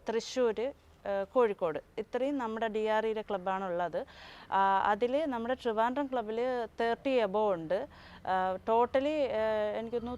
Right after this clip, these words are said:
തോന്നുന്നു ടു ഹൺഡ്രഡ് above ഉണ്ട്, മെമ്പേഴ്സ് ഉണ്ട്, വിമൻസ് ഉണ്ട്. അതില് ചേച്ചി ഒത്തിരി പ്രാവശ്യം, ആ, ലഡാക്കൊക്കെ വിസിറ്റ് ചെയ്തിട്ടുള്ള ആളാണ്, റൈഡ് പോയിട്ടുള്ളതാണ്. പിന്നെ ഇന്ത്യ almost ചേച്ചി ഇപ്പോൾ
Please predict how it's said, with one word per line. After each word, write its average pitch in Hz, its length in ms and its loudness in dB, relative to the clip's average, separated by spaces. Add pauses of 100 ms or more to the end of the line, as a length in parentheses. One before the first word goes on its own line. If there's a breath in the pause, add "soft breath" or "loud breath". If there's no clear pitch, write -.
തോന്നുന്നു 226 360 -2
ടു 240 60 0
ഹൺഡ്രഡ് 220 520 0
above 202 280 -2
ഉണ്ട്, 165 460 -4 (380)
മെമ്പേഴ്സ് 202 400 0
ഉണ്ട്, 156 220 -4 (180)
വിമൻസ് 180 380 -6
ഉണ്ട്. 165 300 -4 (400 loud breath)
അതില് 226 500 0
ചേച്ചി 240 600 -2 (100)
ഒത്തിരി 277 540 -4
പ്രാവശ്യം, 233 720 -2
ആ, 202 240 -6
ലഡാക്കൊക്കെ 202 640 -2
വിസിറ്റ് 185 440 -6
ചെയ്തിട്ടുള്ള 175 460 -6
ആളാണ്, 170 440 -4
റൈഡ് 175 240 -4
പോയിട്ടുള്ളതാണ്. 165 880 -6 (340 loud breath)
പിന്നെ 214 360 -2
ഇന്ത്യ 233 420 0
almost 226 540 0
ചേച്ചി 220 360 -2
ഇപ്പോൾ 208 240 -4